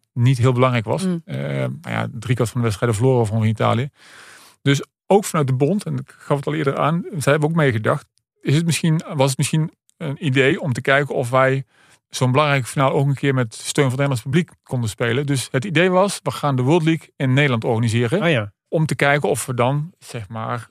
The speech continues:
Speaker 1: een keer een finale tegen Italië konden spelen.
Speaker 3: Ja.
Speaker 1: En die band te breken om
Speaker 2: Mhm.
Speaker 1: al die finales te verliezen. Nou, dat lukte. Tweeëntwintig twintig in de vijfde set.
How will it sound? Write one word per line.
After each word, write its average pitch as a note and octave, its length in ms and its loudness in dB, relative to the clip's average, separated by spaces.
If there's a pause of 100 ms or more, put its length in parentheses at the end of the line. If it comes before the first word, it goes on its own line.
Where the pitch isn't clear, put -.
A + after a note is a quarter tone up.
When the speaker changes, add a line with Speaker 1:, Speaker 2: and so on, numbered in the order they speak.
Speaker 1:
een C#3+ 120 -6
keer A#2 220 -4
een A2 60 -4
finale C3+ 300 0
tegen A2+ 160 -4
Italië E3+ 220 0
konden D#3+ 180 -2
spelen. F3 440 0
Speaker 3:
Ja. B2+ 380 0
Speaker 1:
En C3 140 0
die B2+ 120 2
band D3+ 440 0
te C3 120 -4
breken B2+ 500 2
om - 140 -2
Speaker 2:
Mhm. F#3+ 100 -2
Speaker 1:
al D3+ 80 0
die B2+ 100 -2
finales D3+ 320 0
te - 80 -6
verliezen. A2 320 -4 (560)
Nou, A#2 180 2
dat C#3+ 140 2
lukte. E3 480 2
Tweeëntwintig C3+ 520 0
twintig D3+ 400 0
in A#2+ 100 -4
de A2+ 60 0
vijfde B2+ 280 2
set. C3 300 0